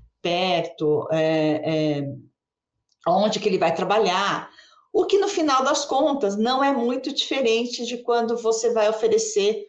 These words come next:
uma casa, um imóvel, é, pra um brasileiro ir morar. Você, normalmente, você pergunta qual que é o, o estilo de vida dele, aon-, qual a região que ele tá buscando, onde que os parentes moram. Então, você vai conhecer um pouquinho as características daquela,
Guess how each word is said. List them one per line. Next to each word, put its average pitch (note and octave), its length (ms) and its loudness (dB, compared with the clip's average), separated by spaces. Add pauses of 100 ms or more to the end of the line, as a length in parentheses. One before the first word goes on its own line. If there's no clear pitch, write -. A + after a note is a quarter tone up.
(160)
uma G3+ 260 -2
casa, G#3 520 0
um G3+ 160 0
imóvel, G#3 720 2 (340)
é, F#3 340 2
pra G3+ 180 0
um G#3+ 60 2
brasileiro A3 680 2
ir A3 80 2
morar. G#3 440 0
Você, D3 400 -6
normalmente, G3 600 -2
você - 240 -8
pergunta G#3 520 -2
qual F#3 320 -4
que F#3 140 -4
é F#3 80 0
o, F3 240 0
o E3+ 60 -10
estilo C#4+ 400 -2
de G#3+ 120 -2
vida F#3+ 300 -2
dele, F#3+ 580 2
aon-, F3 380 -4
qual G3+ 140 2
a G3+ 40 2
região F3+ 320 -2
que - 80 -12
ele F3+ 120 -8
tá - 120 -4
buscando, F#3+ 920 -2 (340)
onde F#3+ 320 -2
que - 80 -10
os F#3 100 -6
parentes E3+ 440 -4
moram. G3 460 2
Então, F#3 240 -6
você A#3 100 -6
vai A3 160 0
conhecer B3 480 -2
um E4 120 0
pouquinho B3 420 -2
as A3 100 -2
características F#3 800 -4
daquela, G#3+ 540 -2